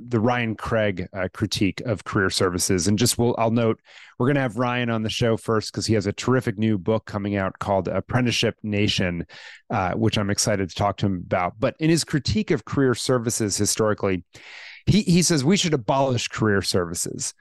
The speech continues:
uh, which, Mike, if I'm understanding correctly, y-, you have some,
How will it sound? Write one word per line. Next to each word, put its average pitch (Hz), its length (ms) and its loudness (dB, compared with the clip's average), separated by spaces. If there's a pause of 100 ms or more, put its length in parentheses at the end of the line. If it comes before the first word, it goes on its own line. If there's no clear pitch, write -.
(360)
uh, 117 140 0
which, - 460 0 (400)
Mike, 143 280 2
if 131 80 0
I'm 175 160 2
understanding 165 420 2
correctly, 117 560 -2
y-, 127 220 -8
you 143 220 6
have 143 260 4
some, 110 300 0